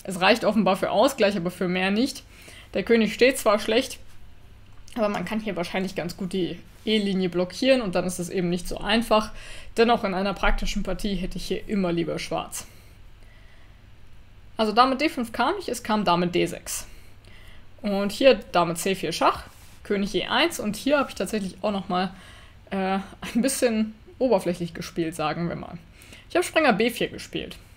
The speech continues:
Besser wäre sowas wie Turm D drei. Einfach mit der Idee, nach Dame F vier kommt Dame C drei. Und nach König F eins in dieser Stellung kann man ganz gut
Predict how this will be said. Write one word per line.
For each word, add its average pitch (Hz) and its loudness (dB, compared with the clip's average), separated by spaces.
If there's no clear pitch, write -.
Besser 330 6
wäre 269 6
sowas 226 4
wie 202 0
Turm 180 0
D 156 0
drei. - -8
Einfach 220 0
mit 226 4
der 208 4
Idee, 190 4
nach 185 -2
Dame 175 0
F - -2
vier 196 0
kommt 170 -2
Dame 156 -4
C 269 4
drei. 226 4
Und - -4
nach 175 -2
König 180 -4
F 220 -2
eins 175 0
in 180 0
dieser 254 6
Stellung 226 2
kann 196 -2
man 165 -2
ganz 131 -6
gut 285 0